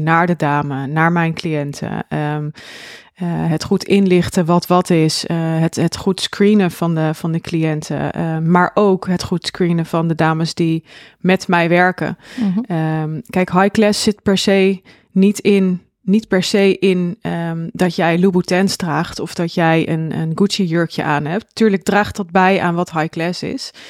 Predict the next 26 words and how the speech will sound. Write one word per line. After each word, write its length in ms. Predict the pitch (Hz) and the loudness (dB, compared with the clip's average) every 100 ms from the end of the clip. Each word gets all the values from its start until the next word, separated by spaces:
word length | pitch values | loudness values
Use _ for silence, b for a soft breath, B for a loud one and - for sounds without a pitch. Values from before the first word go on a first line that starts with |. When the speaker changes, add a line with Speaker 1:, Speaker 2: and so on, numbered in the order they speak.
| B B | B B
Speaker 1:
Alleen 280 | B 190 196 | B 2 2
het 200 | 202 - | 0 0
heeft 220 | 190 214 | 2 2
voor 180 | - 190 | 2 0
mij 340 | 185 196 220 - | 2 4 2 -2
voornamelijk 520 | - 202 190 196 185 | -4 0 2 2 0
te 100 | - | -2
maken 320 | 180 170 175 | 0 0 0
met, 380 | 170 165 - - _ _ _ | -2 -2 -4 -12 _ _ _
eh, 120 | 175 170 | -10 -8
wat 180 | 160 160 | -6 -6
je 60 | - | -4
uitstraalt 640 | 151 156 - 160 - - - | -2 -2 -4 -4 -4 -4 -6
en 180 | 165 | -8
wie 140 | 165 180 | -4 -4
je 100 | 180 | -2
zelf 280 | 165 160 - | -2 -6 -6
bent, 300 | - 170 - | -12 -12 -10
wat 140 | 165 | -8
voor 100 | 175 | -8
persoonlijkheid 600 | - 160 170 165 - 147 | -8 -6 -6 -6 -8 -10
je 60 | 156 | -8
hebt. 260 | 139 - - B B B B | -8 -8 -14 B B B B
En 160 | B 170 | B 0
als 160 | 175 | 2
jij 400 | 196 180 175 175 | 4 4 4 0